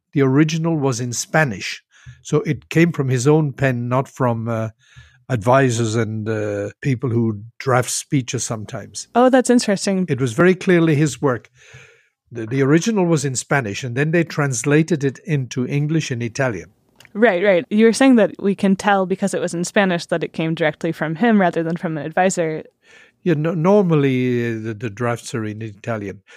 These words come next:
Speaker 1: but also you can tell from the content and the expressions in, in the text. I-, it's very clear it's from him.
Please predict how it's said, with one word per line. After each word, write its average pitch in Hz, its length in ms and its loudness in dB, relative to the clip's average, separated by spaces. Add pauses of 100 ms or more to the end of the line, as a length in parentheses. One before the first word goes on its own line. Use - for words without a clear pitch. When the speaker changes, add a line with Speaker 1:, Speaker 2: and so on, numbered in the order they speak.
(140)
Speaker 1:
but 165 100 0
also 226 340 4
you 175 160 4
can 160 220 -4
tell 170 280 2
from 151 280 -2
the 139 80 -2
content 139 720 -2
and 120 260 -4
the 117 260 -2
expressions 135 760 -2
in, 113 140 -4
in 113 180 -4
the 107 80 -6
text. - 480 -8 (300)
I-, 160 140 0
it's 156 180 -4
very 202 200 4
clear 139 320 2
it's 107 140 -6
from 107 200 -8
him. 95 260 -12